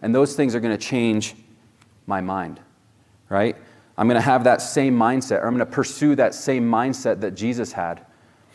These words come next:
and I'm gonna do that actively. You know, Jesus, who being God, right, the creator of the world, he didn't consider equality with God something to,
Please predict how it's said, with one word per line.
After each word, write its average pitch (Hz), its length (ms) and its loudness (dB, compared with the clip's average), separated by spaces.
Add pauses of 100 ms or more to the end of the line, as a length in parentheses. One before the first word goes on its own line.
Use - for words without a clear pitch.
(440)
and 120 100 0
I'm 127 80 6
gonna 127 140 4
do 127 140 2
that 127 180 4
actively. 90 640 -4 (1500)
You 123 80 0
know, 117 80 4
Jesus, 135 640 4 (400)
who - 200 0
being 123 480 2
God, 104 420 0 (1000)
right, 120 240 0
the 127 80 -8
creator 127 460 0
of 104 160 -2
the 101 80 -6
world, 95 440 -2 (1120)
he 117 100 -6
didn't 175 200 0
consider 131 480 0
equality 101 540 0
with 101 200 -4
God 98 300 0
something 101 420 -4
to, 98 220 -2